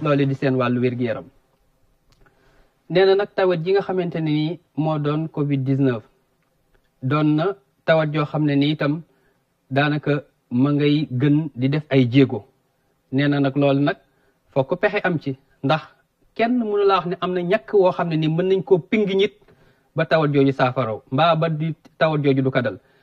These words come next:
Kenn mënu laa wax itam ne am na garab goo xam ne ni mën nañ koo xol mbaa ñu jox ko nit ba tawat jooju saafaraw. Nee na loolee nag Bu fekkente ne dafa doon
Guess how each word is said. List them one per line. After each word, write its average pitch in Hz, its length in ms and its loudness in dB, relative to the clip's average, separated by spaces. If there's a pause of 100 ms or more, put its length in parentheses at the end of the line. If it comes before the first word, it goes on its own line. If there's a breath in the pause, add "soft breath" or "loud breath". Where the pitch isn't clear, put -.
(160)
Kenn 208 160 2
mënu 208 220 -2
laa 196 160 2
wax 170 140 -8
itam 165 280 -4
ne 156 120 -2
am 190 180 -2
na 190 100 2
garab 180 300 -2
goo 175 120 0
xam 165 140 -6
ne 156 80 -2
ni 156 80 -2
mën 180 220 -2
nañ 190 160 2
koo 175 160 0
xol 175 240 -4
mbaa 170 200 0
ñu 160 160 -6
jox 175 120 0
ko 165 100 -4
nit 156 180 -2 (380)
ba 143 120 -4
tawat 147 260 -2
jooju 135 220 0
saafaraw. 131 420 -4 (300)
Nee 160 120 -2
na 160 120 -2
loolee 196 400 0
nag 147 140 -4 (600)
Bu 156 80 -4
fekkente 185 580 -4
ne 143 120 -2
dafa 143 260 -4 (260)
doon 139 400 0